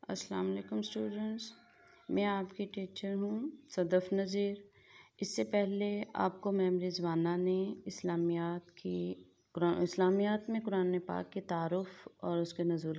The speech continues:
के बारे में बताया था और सूरह बकरा के नज़ूल के बारे में भी आपको तफसील से बयान कर दिया था। आज हम सूरह बकरा तर्जमा इसका पढ़ेंगे लफ्ज़ी भी और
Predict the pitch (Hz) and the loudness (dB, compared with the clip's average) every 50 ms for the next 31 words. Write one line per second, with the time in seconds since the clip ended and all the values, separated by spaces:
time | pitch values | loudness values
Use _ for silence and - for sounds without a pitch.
0 | - - 160 156 160 156 165 160 165 165 165 165 170 170 170 170 170 - 185 180 | -2 -4 0 0 2 0 2 0 0 0 -2 0 2 2 2 2 0 -2 -4 -4
1 | 180 202 - - - - - - - - - - - - 175 175 175 175 170 170 | -4 -4 -10 -16 -20 -20 -20 -20 -20 -20 -20 -20 -2 4 6 6 8 8 6 6
2 | 175 170 - - 180 170 175 165 165 165 165 - - 190 196 190 190 185 175 170 | 4 2 0 0 2 2 2 2 0 -2 -4 -2 -2 -2 -2 0 0 0 2 2
3 | 170 170 170 170 170 165 160 165 160 156 156 - 160 156 156 156 156 156 156 160 | 2 2 2 2 0 0 0 -2 -4 -4 -4 -4 -4 -2 0 0 0 0 0 0
4 | 160 156 156 151 160 165 180 214 - - 180 165 143 - - 165 170 208 - - | 0 0 0 -2 -4 -6 -6 -6 -6 -6 -6 -6 -8 -6 -4 -4 -4 -4 -6 -10
5 | - - - - - - - - - _ _ _ 175 170 170 - - 170 156 151 | -20 -20 -20 -20 -20 -20 -20 -20 -20 _ _ _ 0 2 2 0 0 0 -2 -2
6 | - - - - - - - 185 196 202 202 185 170 160 156 156 156 - 151 147 | -6 -14 -20 -16 -10 -6 -4 -4 -4 -2 -2 0 0 0 0 -2 -2 -4 -6 -6
7 | 143 - 156 151 143 143 139 - 156 147 143 - _ - - - - - - - | -6 -6 -6 -4 -4 -4 -6 -8 -10 -10 -12 -14 _ -20 -20 -20 -20 -20 -20 -6
8 | - - 208 208 214 214 - - 262 262 262 262 254 254 - - 226 208 202 208 | 6 8 8 8 8 6 2 0 2 2 2 2 2 2 0 0 0 0 2 2
9 | 208 202 190 185 180 185 - 165 160 165 165 175 196 226 - - - _ _ _ | 2 2 2 2 0 0 -2 -4 -2 -2 -2 -2 -2 -4 -8 -16 -20 _ _ _
10 | - - - _ _ _ _ - 180 175 165 165 - - - 180 190 196 202 208 | -20 -20 -20 _ _ _ _ 4 4 4 4 0 -6 -8 -2 0 2 2 4 2
11 | 214 214 - - 190 185 - - 180 170 - - 165 165 165 170 175 170 165 180 | 2 0 0 -2 -2 -2 -2 -2 -4 -4 -2 -2 0 0 2 2 0 2 0 0
12 | 175 170 160 156 156 - - - 170 165 170 170 196 202 247 - - - 165 160 | 0 0 -2 -2 -4 -4 -4 -2 -2 -2 -2 -2 -4 -4 -4 -4 -4 -2 -2 0
13 | 165 175 - - | -2 -4 -6 -8